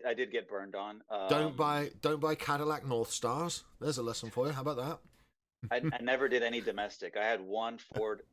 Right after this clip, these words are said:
Speaker 1: Explorer in the whole, I think I've had, since my first car purchase to now, I think it's twenty-seven cars.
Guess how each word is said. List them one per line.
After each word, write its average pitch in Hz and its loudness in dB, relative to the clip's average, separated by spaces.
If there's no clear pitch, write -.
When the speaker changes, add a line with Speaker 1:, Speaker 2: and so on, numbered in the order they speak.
Speaker 1:
Explorer 113 2
in 98 0
the 92 -2
whole, 107 2
I 113 -2
think 143 -2
I've 131 4
had, 123 4
since - -8
my 110 -10
first 123 0
car 117 2
purchase 113 0
to 104 -10
now, 101 -2
I 101 -2
think 107 -6
it's 98 -6
twenty-seven 107 0
cars. - -4